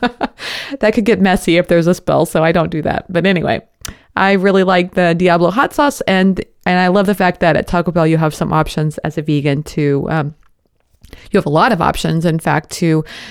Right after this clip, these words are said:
um, have some vegetarian and vegan, um, meals. Okay, let's move on to vegan health studies, 'cause there are a few in the news that I've really been paying attention to lately. First of all,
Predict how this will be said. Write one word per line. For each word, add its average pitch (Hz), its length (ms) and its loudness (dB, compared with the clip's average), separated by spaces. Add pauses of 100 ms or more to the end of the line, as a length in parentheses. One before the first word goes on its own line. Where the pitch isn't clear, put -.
(140)
um, 165 180 2
have 170 260 0
some 165 160 0
vegetarian 151 580 0
and - 240 -2
vegan, 151 520 -2 (140)
um, 151 380 -8 (380)
meals. - 460 -8 (1040)
Okay, - 240 2
let's 262 240 -2
move 339 160 4
on 214 340 2
to 185 520 2
vegan 196 400 2
health 180 280 -2
studies, 156 420 -2
'cause 190 140 -2
there 226 140 2
are 220 100 2
a 190 80 0
few 320 380 -2
in 311 80 0
the 247 100 4
news 208 240 4
that 175 120 2
I've 180 260 2
really 175 240 0
been 170 140 -2
paying 160 220 0
attention 160 440 -2
to - 180 -6
lately. - 500 -6 (220)
First - 380 -2
of 170 120 0
all, 151 360 2